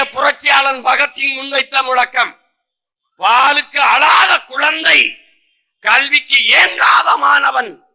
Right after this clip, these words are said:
வேலைக்கு அலையாத இளைஞன், இதுதான்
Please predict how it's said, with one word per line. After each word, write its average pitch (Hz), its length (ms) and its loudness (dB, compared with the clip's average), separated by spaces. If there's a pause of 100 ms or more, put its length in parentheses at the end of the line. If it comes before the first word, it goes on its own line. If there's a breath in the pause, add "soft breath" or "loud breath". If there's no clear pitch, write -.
(320)
வேலைக்கு 214 640 -2
அலையாத 226 500 2 (180)
இளைஞன், - 500 2 (300 loud breath)
இதுதான் 240 580 2